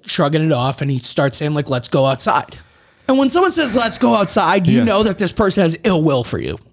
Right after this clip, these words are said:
Speaker 1: right?
Speaker 2: Yes.
Speaker 1: This person isn't just trying to have a fun time.
Speaker 2: Yeah.
Speaker 1: This person has your destruction in mind.
Speaker 2: Well, how did it start? You just said the Spawn joke.
Speaker 1: I said the Spawn joke.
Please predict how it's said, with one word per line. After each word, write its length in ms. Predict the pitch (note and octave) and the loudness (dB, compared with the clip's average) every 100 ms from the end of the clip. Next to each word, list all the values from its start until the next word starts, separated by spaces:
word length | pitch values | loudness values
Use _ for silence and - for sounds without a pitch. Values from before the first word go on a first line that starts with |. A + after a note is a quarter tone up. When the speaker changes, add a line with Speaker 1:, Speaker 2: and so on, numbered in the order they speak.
| _ _ | _ _
Speaker 1:
right? 180 | F3+ F#3 | 0 2
Speaker 2:
Yes. 200 | F#3+ - | 0 -2
Speaker 1:
This 160 | B3 B3 | -2 0
person 320 | C#4+ C#4 B3+ | 0 0 0
isn't 240 | A#3+ A3+ | 0 2
just 200 | F#3 A#3+ | 0 0
trying 180 | - G#3 | 0 2
to 60 | F#3+ | 2
have 120 | E3+ | 0
a 40 | E3 | 0
fun 220 | F#3+ D#3 | 0 0
time. 400 | F3+ C#3 F#2 - A#2+ | 0 0 -4 -4 0
Speaker 2:
Yeah. 280 | A#2+ F#2 F#2+ - - - - - - - - - | 2 0 -6 -16 -20 -20 -20 -18 -16 -16 -10 -4
Speaker 1:
This 140 | C#4+ | -2
person 300 | D4 B3+ A3+ | 0 0 2
has 160 | G3 E3+ | 2 4
your 140 | G#3 | 2
destruction 960 | F3 E3 - G3 F#3 - - G2 A#2 _ _ _ _ _ - | 0 -4 0 0 0 -2 -4 -2 -6 _ _ _ _ _ -2
in 160 | G#3+ D3 | 0 2
mind. 460 | B2 - - - - | 0 -2 -12 -8 -2
Speaker 2:
Well, 340 | D3+ F#3+ F3 | -2 2 2
how 160 | F3+ B3 | 4 4
did 160 | B3+ | 4
it 140 | G#3+ E3+ | 2 0
start? 480 | - F3+ G2+ G2 - - _ _ - | 0 0 0 -4 -14 -20 _ _ -2
You 120 | C3+ | 0
just 200 | C#3+ B2+ | 2 0
said 160 | D3 A#2+ | 0 0
the 60 | |
Spawn 400 | A#2 - C3 B2 | -2 0 2 2
joke. 240 | - G2 - | 0 0 2
Speaker 1:
I 80 | C4+ | 2
said 240 | D4+ D4+ | 0 0
the 80 | C4+ | 0
Spawn 400 | - A#3+ A#3 F3 | 0 2 2 2
joke. 380 | C3+ C3+ - | 2 2 0